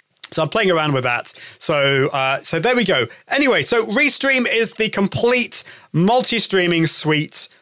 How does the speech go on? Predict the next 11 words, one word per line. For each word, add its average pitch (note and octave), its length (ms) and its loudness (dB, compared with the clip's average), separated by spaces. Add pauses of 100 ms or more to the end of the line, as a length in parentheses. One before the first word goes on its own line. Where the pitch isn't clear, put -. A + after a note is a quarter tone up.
for D3+ 480 0
entrepreneurs. C#3+ 1000 0 (300)
It D3 60 -2
allows G#3 380 2
you G#3 100 0
to G3 280 0
stream A3+ 420 0
live F#3+ 260 2
to F#3 200 0
over E3 240 0
thirty G3+ 680 -2